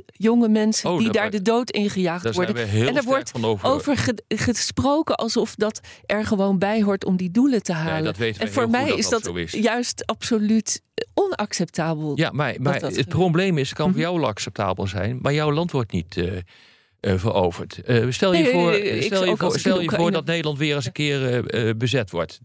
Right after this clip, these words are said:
Speaker 1: Mhm.
Speaker 2: En er wordt, eh, tegen Nederland gezegd van, weet je, nou, weet je,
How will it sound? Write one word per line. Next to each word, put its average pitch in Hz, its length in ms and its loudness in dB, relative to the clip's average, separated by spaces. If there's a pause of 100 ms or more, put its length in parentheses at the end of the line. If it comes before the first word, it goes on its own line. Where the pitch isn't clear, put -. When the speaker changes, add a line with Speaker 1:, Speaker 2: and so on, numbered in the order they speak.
(140)
Speaker 1:
Mhm. 175 120 -16 (360)
Speaker 2:
En 139 180 -2
er 139 60 4
wordt, 147 260 2
eh, 139 60 2
tegen 131 320 0
Nederland 143 280 0
gezegd 110 200 -2
van, 113 120 0
weet 92 260 -2
je, 95 100 -4
nou, 80 320 -4 (120)
weet 90 180 -14
je, 110 120 -6